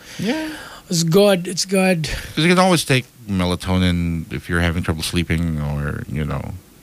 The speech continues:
Speaker 1: just get yourself really tired 'cause
Speaker 2: Or
Speaker 1: some
Speaker 2: get one of those gadgets that you use for apnea. What do you call that?
Speaker 1: The C pap machines, that'll help
Speaker 2: Yeah,
Speaker 1: you breathe. It
Speaker 2: machines.
Speaker 1: won't help you sleep. If you can't sleep because you got a lot of things in your head, then you can't sleep.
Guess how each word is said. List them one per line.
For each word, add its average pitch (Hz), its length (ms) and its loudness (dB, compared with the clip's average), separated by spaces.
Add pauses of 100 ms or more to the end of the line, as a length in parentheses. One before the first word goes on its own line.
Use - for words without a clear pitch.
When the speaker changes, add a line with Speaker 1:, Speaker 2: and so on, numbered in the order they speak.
(200)
Speaker 1:
just - 260 -2 (640)
get 82 160 -4
yourself - 340 -6
really 82 240 2
tired 76 440 -4 (180)
'cause 76 380 -6 (800)
Speaker 2:
Or 190 80 4
Speaker 1:
some - 80 6
Speaker 2:
get 202 180 6 (160)
one 202 180 0
of 202 60 2
those 190 380 2 (540)
gadgets 165 400 0
that 175 100 2
you 160 80 2 (100)
use 170 100 2
for 165 180 -2
apnea. 151 440 0 (260)
What 147 120 -4
do 151 60 2
you 156 60 -2
call 180 160 4
that? 196 220 0 (220)
Speaker 1:
The 92 100 2
C - 160 4
pap 123 180 4
machines, 160 460 4
that'll 147 220 4
help 113 180 4
Speaker 2:
Yeah, 175 160 4
Speaker 1:
you 160 60 0
breathe. 120 240 6
It 95 100 4
Speaker 2:
machines. 113 40 4
Speaker 1:
won't 123 160 2
help 104 180 0
you 87 60 -4
sleep. 117 380 0 (320)
If 104 100 -16
you - 60 -8
can't 131 240 2
sleep 123 360 0
because 95 240 -2
you 101 60 -2
got 107 120 2
a 98 60 2
lot 101 160 4
of 92 80 -2
things 101 240 2
in 82 40 -4
your 82 140 0
head, 95 300 4
then 87 100 -2
you 92 80 -2
can't - 260 -6
sleep. 135 300 2